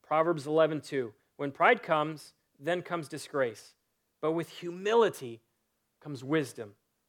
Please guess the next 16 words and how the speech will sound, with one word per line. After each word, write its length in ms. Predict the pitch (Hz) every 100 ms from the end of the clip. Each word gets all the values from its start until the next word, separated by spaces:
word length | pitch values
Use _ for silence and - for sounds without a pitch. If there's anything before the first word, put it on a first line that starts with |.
| _ _ _ _ _ _ -
Fifteen 440 | 175 - 185 170
thirty-three, 500 | 170 165 147 165 160
"The 100 | 135
fear 400 | - - 214 240
of 100 | 226
the 60 | 214
Lord 300 | 185 180 -
teaches 440 | - 247 247 196
a 100 | 190
man 360 | 180 175 175 165
wisdom, 680 | 156 185 208 - 139 131 127 _ _ _ _ _
and 140 | 139 117
humility 880 | 151 147 147 208 233 226 254 226 - _ _ -
comes 420 | - 180 180 151
before 440 | 165 160 170 160 -
honor," 380 | 147 139 113